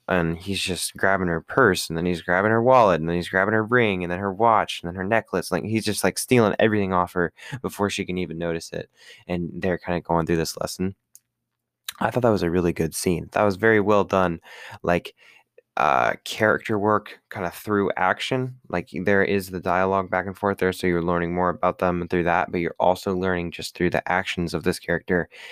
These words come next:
and how perfectly, uh, adept he is at this. You know he's been in this for a long time, and you understand why she would want to hang out with him and try to pick his brain and stuff. And I really liked how they did that. It was all very smooth.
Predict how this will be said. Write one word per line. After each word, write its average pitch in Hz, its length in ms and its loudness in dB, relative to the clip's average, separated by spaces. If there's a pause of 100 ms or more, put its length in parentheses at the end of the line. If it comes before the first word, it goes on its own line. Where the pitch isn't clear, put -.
(180)
and 95 120 0
how 85 480 0 (800)
perfectly, 95 800 0 (400)
uh, 87 220 2
adept 92 300 2
he 92 140 -2
is 85 140 -2
at 85 120 -6
this. - 420 -4
You 95 240 -4
know 98 200 4
he's 92 180 -2
been 85 140 -4
in 80 40 -2
this 80 140 -6
for 85 120 -2
a 82 40 2
long 80 280 -2
time, 92 420 0 (120)
and 110 100 2
you 110 60 4
understand 90 440 -2
why 85 220 2
she 92 260 0
would 87 100 2
want 85 300 0
to 80 440 -2 (420)
hang 92 220 -2
out 87 100 2
with 92 120 -2
him 90 160 2
and 80 80 -2
try 87 120 -2
to 78 120 -2 (120)
pick - 180 -4
his 78 120 -6
brain 82 260 -2
and 80 120 -6
stuff. 85 360 0 (400)
And 98 100 2
I 101 60 4
really 107 220 6
liked 90 260 2
how 87 140 0
they 80 100 0
did 85 200 -2
that. - 180 -6
It - 40 -18
was 82 120 -6
all 85 140 0
very 80 260 -2
smooth. 80 360 -6